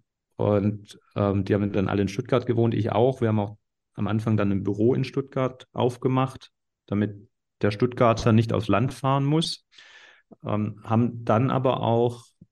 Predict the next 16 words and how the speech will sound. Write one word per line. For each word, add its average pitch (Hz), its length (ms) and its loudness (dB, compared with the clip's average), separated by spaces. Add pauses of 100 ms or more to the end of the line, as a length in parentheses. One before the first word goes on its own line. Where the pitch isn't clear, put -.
(120)
schon 110 300 -2
zweitausendacht 110 1200 -4
mit 117 240 0
Online-Beratung 98 1120 0
angefangen, 123 720 -2
weil, 104 320 0 (640)
äh, 147 280 -6
viele, 123 680 2 (220)
also 107 180 0
diese 107 320 2
Studenten 120 540 0
kamen 113 260 -2
halt 113 140 -2
aus 107 120 -4
ganz 107 260 -2
Deutschland 151 600 -2